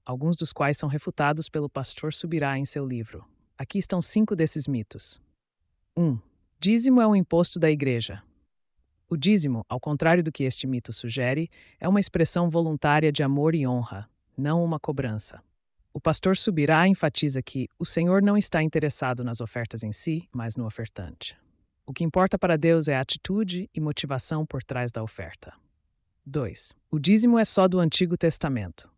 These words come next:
Antes mesmo da lei de Moisés, Abraão já entregava dízimos. O princípio do dízimo, portanto, antecede a lei e ainda é válido como sinal de gratidão e reconhecimento de que tudo o que temos vem de Deus.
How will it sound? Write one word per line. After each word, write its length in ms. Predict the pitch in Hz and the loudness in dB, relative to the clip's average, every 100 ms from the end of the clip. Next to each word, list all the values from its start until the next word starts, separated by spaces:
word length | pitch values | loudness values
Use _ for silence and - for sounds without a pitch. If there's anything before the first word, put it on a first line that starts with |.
| _ | _
Antes 300 | 165 180 170 | 0 2 2
mesmo 300 | 170 190 190 | 2 2 4
da 80 | 175 | 4
lei 160 | 151 147 | 4 2
de 80 | |
Moisés, 640 | 151 143 135 147 190 - - - | 0 0 2 2 2 -2 -12 -8
Abraão 540 | 143 147 135 143 170 | -2 0 0 0 0
já 160 | 156 160 | 0 0
entregava 500 | 165 160 151 151 156 | 0 0 2 2 0
dízimos. 640 | 127 110 101 80 82 - - _ | -2 -6 -6 -10 -12 -14 -16 _
O 80 | - | -4
princípio 480 | 151 139 254 277 | -2 2 0 0
do 100 | 196 | 0
dízimo, 380 | 156 165 160 147 | 2 2 0 -2
portanto, 580 | 131 123 143 139 - 127 - | -4 -6 -4 -4 -6 -12 -6
antecede 600 | 147 151 127 165 170 180 | -4 -2 0 4 4 4
a 60 | 165 | 0
lei 340 | 113 95 85 _ _ | 0 -6 -12 _ _
e 100 | 143 | -2
ainda 240 | 143 202 202 | 2 6 6
é 60 | |
válido 440 | 147 156 180 175 156 | 6 4 4 2 -2
como 220 | 147 143 | -4 -4
sinal 340 | - 139 147 | -2 0 0
de 120 | 165 | 0
gratidão 580 | 151 147 - 135 131 143 | -2 -2 -4 -4 -4 -4
e 60 | - | -8
reconhecimento 960 | 117 180 - 196 185 - 170 127 127 131 | -4 -4 0 0 0 -2 -2 -2 -6 -10
de 140 | 127 | -10
que 140 | - - - | -10 -10 -6
tudo 240 | 185 190 | -4 -4
o 40 | |
que 120 | 175 - | -8 -6
temos 420 | 147 147 151 127 | -4 -4 -4 -4
vem 160 | 120 | -4
de 120 | 120 117 | -4 -6
Deus. 420 | 95 80 - | -10 -10 -12